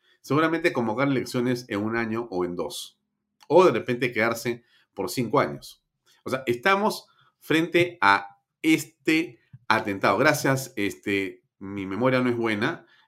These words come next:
y Tesoro se llama Sigrid, perdón. Entonces, Tesoro Bazán o Sigrid Tesoro Bazán era a la quien yo me refería. Seguramente con la anuencia, estoy diciendo yo, supuestamente, no tengo la seguridad, pero es parte de mi,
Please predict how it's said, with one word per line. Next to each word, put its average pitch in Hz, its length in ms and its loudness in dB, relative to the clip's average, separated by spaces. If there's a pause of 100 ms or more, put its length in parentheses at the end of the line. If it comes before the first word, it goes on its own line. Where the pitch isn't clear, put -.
(100)
y 101 120 -8
Tesoro 123 440 0
se 110 140 -4
llama 104 220 -2
Sigrid, 90 480 -2
perdón. 98 300 -2
Entonces, 92 360 -8
Tesoro 170 340 2
Bazán 127 520 0
o 92 200 -4
Sigrid 120 340 -2
Tesoro 127 300 0
Bazán 90 440 -4 (680)
era 120 280 2
a 98 220 -2
la 87 140 -2
quien 98 180 -6
yo 107 100 -2
me 117 100 -2
refería. 107 360 -4
Seguramente 143 540 0
con 113 120 -4
la 92 60 -2
anuencia, 123 580 -2
estoy 107 260 -4
diciendo 98 300 -4
yo, 104 200 -2
supuestamente, 110 840 -2
no 87 140 -6
tengo 104 140 -6
la 98 100 -4
seguridad, 117 320 -2
pero - 160 -10
es 110 120 -10
parte 107 300 -2
de 95 120 -2
mi, 82 300 -10